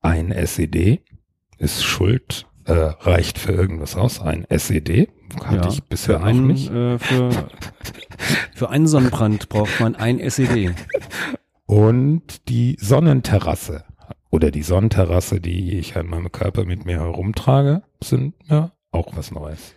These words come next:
Speaker 2: Ja, ist
Speaker 1: Herzlichen
Speaker 2: nicht,
Speaker 1: Dank, Falk.
Speaker 2: ist nicht zu vergessen, äh, mit der Sonnenterrasse, die man vielleicht, äh, in seinem kleinen Häuschen hinten heraus hat. Ja, auch wenn man sich dort dann hinlegt, den Sonnenschutz nicht vergessen. Ja, Franz, äh,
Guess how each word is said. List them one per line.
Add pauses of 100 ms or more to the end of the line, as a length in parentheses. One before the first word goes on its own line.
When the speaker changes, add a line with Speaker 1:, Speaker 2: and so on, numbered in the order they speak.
(120)
Speaker 2:
Ja,
ist
Speaker 1:
Herzlichen
Speaker 2:
nicht,
Speaker 1:
Dank,
Falk.
Speaker 2:
ist
nicht
zu
vergessen,
äh,
mit
der
Sonnenterrasse,
die
man
vielleicht,
äh, (400)
in
seinem
kleinen
Häuschen
hinten
heraus
hat. (880)
Ja, (160)
auch
wenn
man
sich
dort
dann
hinlegt,
den
Sonnenschutz
nicht
vergessen. (380)
Ja,
Franz,
äh,